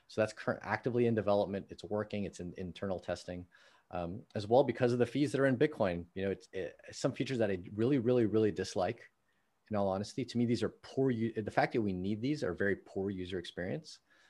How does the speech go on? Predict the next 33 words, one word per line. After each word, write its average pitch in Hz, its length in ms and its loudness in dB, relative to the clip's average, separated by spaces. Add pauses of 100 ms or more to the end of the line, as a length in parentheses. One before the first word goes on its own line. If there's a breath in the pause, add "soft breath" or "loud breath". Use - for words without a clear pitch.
(140)
but 135 340 4 (720)
we 113 180 2
just 117 120 2
have 139 120 2
to 123 60 0
deal 147 180 4
with 82 120 0
it, 80 100 -4
which 98 200 -4
are 98 180 4
features 110 300 -6
like 92 140 -2
R 98 140 -2
B 95 160 0
F 90 180 -4
and 82 120 -8
C - 140 -8
P 87 180 -4
F - 160 -6
P. 117 180 -6 (640)
So 104 200 0
for 104 120 -4
your 98 180 2
audiences 101 460 0
that 98 120 -2
might 98 160 -6
not 95 160 -4
be - 60 -20
familiar 95 340 -4
with 87 160 -6
those 87 180 -6
features, 87 440 -4
they're 92 240 0